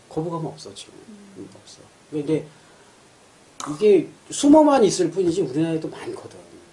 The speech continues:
Speaker 1: 실제로 나도 살아오는 과정에서 많이 겪었고. 그래서 많이 혼란스러웠어, 그 당시에는. 많이 혼란스러웠는데, 어,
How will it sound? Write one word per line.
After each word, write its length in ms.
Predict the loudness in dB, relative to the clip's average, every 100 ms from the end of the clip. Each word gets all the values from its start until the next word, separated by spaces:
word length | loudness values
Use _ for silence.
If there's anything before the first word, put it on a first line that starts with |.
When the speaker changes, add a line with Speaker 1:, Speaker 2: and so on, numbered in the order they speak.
| _ _ _ -20 -20 _ -20
Speaker 1:
실제로 400 | -14 -12 -6 -2
나도 360 | 0 0 0 -2
살아오는 360 | -2 0 2
과정에서 480 | 0 -2 -6 -8 -10 -10 -20 _ -20 _
많이 240 | -12 -8 -8
겪었고. 300 | -12 -20 -20 -20 -20 _ _ _ _ _ _ _
그래서 240 | -18 -16 -18 -20 _ -20 -20 -20 -8
많이 180 | 0 2
혼란스러웠어, 600 | 2 2 0 -2 -4 -6
그 80 |
당시에는. 540 | -6 -8 -8 -14 -14 -12
많이 160 | -12
혼란스러웠는데, 840 | -8 -4 -6 -6 -10 -10 -12 -14 -16 -20 _ _ _ _ _ _ _ _ _ _ _ _ _ _ _ _ _ _ _ -20
어, 280 | -18 -18 -18